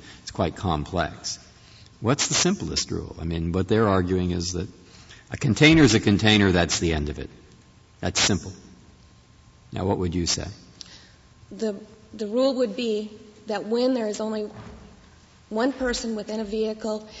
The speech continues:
Speaker 2: if you have probable cause to search the vehicle, you may search all containers within the vehicle. If there is a passenger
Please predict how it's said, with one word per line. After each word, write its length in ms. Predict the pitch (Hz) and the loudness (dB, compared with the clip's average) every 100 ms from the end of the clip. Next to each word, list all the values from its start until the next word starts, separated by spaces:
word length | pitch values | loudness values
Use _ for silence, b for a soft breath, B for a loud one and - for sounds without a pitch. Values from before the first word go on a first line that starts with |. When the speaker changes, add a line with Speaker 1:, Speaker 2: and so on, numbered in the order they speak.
| B B | B B
Speaker 2:
if 140 | 185 190 | -12 -10
you 40 | |
have 120 | 180 | -6
probable 260 | 208 208 233 | -2 -2 -2
cause 280 | 226 226 214 | -2 -4 -4
to 60 | |
search 220 | - 214 | -6 -8
the 60 | 214 | -8
vehicle, 380 | 196 208 208 208 | -6 -6 -6 -8
you 160 | 196 | -6
may 120 | 196 196 | -6 -6
search 300 | 196 190 - - | -6 -8 -10 -8
all 200 | 196 196 | -4 -4
containers 520 | 196 196 190 185 180 | -4 -8 -8 -8 -8
within 240 | 185 180 185 | -10 -10 -12
the 60 | |
vehicle. 460 | 175 185 175 - - - B B B B | -8 -10 -10 -12 -16 -18 B B B B
If 140 | 196 | -6
there 180 | 202 196 | -4 -2
is 100 | 190 | -2
a 80 | 190 | -4
passenger 720 | 214 226 220 226 220 233 | -2 0 0 -4 -6 -6